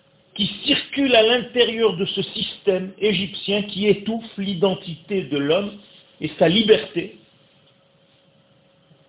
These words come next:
Et le but de cette descente en Égypte, c'est de pouvoir récupérer de là-bas,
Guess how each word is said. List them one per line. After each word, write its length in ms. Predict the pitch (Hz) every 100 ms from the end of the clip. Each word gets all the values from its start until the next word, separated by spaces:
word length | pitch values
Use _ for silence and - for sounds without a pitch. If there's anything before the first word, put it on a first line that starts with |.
| _ - - _ _
Et 100 | 160
le 140 | 170
but 380 | 160 156 302 160
de 80 | 185 -
cette 280 | 202 151 120
descente 520 | 240 - - 247 -
en 140 | 208
Égypte, 400 | 180 160 240 202 - _ _ _ _ _ _ _ _ _ _ _ - -
c'est 360 | 180 180 175
de 100 | 135
pouvoir 420 | 180 180 175 208 156
récupérer 800 | 147 202 202 - 170 175 180 175
de 120 | 151
là-bas, 440 | 147 131 147 147